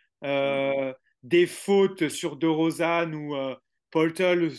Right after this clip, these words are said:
Speaker 1: est tout droit, il y a faute alors que normalement,
Speaker 2: Mm.
Speaker 1: il y a rien.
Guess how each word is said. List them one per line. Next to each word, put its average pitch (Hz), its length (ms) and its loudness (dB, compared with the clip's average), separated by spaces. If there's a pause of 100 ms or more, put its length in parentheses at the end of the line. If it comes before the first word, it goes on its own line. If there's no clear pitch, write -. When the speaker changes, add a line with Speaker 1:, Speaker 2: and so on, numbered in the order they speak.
(160)
Speaker 1:
est 151 160 -4
tout 170 120 -8
droit, 160 420 2
il 156 60 0
y 135 40 0
a 135 80 -4
faute 151 380 -8
alors 131 280 -10
que 135 80 -12
normalement, 127 320 -8
Speaker 2:
Mm. 135 40 -6
Speaker 1:
il 135 40 -6
y 135 40 -6
a 123 120 -8
rien. 127 340 -8